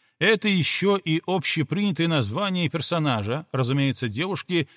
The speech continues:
фильмов жанра триллер и ужасов, которое противостоит антагонисту и в финале остается в живых. Так ее называет родной отец, когда она на баскетбольной площадке.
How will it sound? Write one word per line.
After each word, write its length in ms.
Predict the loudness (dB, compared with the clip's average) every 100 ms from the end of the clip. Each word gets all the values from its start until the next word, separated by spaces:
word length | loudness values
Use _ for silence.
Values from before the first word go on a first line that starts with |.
| _ -8
фильмов 480 | -2 0 2 2
жанра 340 | 2 0 2 0
триллер 460 | 0 0 2 0
и 240 | 0 -2 0
ужасов, 640 | 0 0 -4 -10 -14 _ _ _ _ _
которое 540 | -4 -4 0 2 2 0
противостоит 640 | -2 -2 -2 0 -2 -2 0
антагонисту 840 | 0 2 2 4 2 -2 -6 -6 -4
и 120 | -4
в 40 | -2
финале 540 | -2 0 2 0 0 -6 _
остается 760 | -2 0 2 0 0 -2 -2 -2
в 60 | -2
живых. 480 | -4 -6 -10 _ _ _ _ _ _ _ _ _ _ _ _ _ _ _ 2
Так 320 | 2 4 2
ее 380 | 2 4 4 4
называет 680 | 4 2 2 2 2 0
родной 360 | 2 2 2 0
отец, 640 | 0 -2 0 0 0 -4
когда 400 | -4 -4 0 0 2
она 360 | 0 2 2
на 180 | 2 0
баскетбольной 640 | -2 -4 -4 0 0 0
площадке. 640 | -2 -4 -4 -10 -16 -20